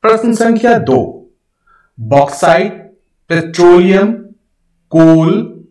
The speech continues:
यानी कोयला और steel। तो यहां हम देख रहे हैं कि bauxite, petroleum, coal, अ, ये खनिज हैं और ये, म, जमीन के नीचे से निकाले जाते हैं।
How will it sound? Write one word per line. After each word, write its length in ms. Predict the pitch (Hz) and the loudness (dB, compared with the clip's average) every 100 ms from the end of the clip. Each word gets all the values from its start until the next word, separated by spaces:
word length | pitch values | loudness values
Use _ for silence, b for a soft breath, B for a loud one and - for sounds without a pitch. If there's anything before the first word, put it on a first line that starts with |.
| _ _ 135 | _ _ -6
यानी 220 | 139 143 | -4 -2
कोयला 760 | 147 139 131 135 131 - - _ _ _ _ - | 0 2 2 2 0 -6 -16 _ _ _ _ -4
और 260 | 170 175 | -4 -4
steel। 460 | - - 139 139 - - _ _ _ _ _ _ _ _ _ _ 160 160 160 B B B B - - | -8 -10 -8 -8 -10 -20 _ _ _ _ _ _ _ _ _ _ _ _ -20 B B B B -12 -4
तो 160 | 143 | 0
यहां 240 | 143 156 160 | 0 2 0
हम 80 | |
देख 200 | 147 160 | 0 -2
रहे 180 | 160 160 | 0 -2
हैं 420 | 160 196 240 - B B B _ | -2 -2 -4 -10 B B B _
कि 200 | 139 135 | -2 0
bauxite, 800 | 123 123 123 - 143 139 147 147 | 0 0 -2 -2 -2 0 -2 -4
petroleum, 760 | 147 143 - 147 139 139 147 160 | -6 -4 -2 0 0 0 0 -2
coal, 720 | 156 135 135 147 147 165 B B B B - | -6 -2 0 2 0 -4 B B B B -4
अ, 320 | 131 165 - 165 | 0 0 0 -4
ये 520 | 143 156 160 160 - - _ _ _ _ _ | -2 0 0 0 -4 -16 _ _ _ _ _
खनिज 340 | - 139 165 165 | -6 -2 0 0
हैं 400 | 185 240 - - _ _ | -2 -2 -8 -20 _ _
और 240 | 139 139 131 | -4 -2 0
ये, 440 | 151 151 147 - 120 | 0 0 0 -4 -6
म, 320 | 117 117 113 | -4 -2 -2
जमीन 320 | 110 160 165 | 0 2 2
के 140 | 151 | 0
नीचे 260 | 127 120 170 | -2 0 -2
से 140 | 175 | 0
निकाले 360 | 170 147 127 123 | 0 0 0 0
जाते 380 | 98 95 101 98 | -2 -4 -8 -10
हैं। 220 | 87 _ | -10 _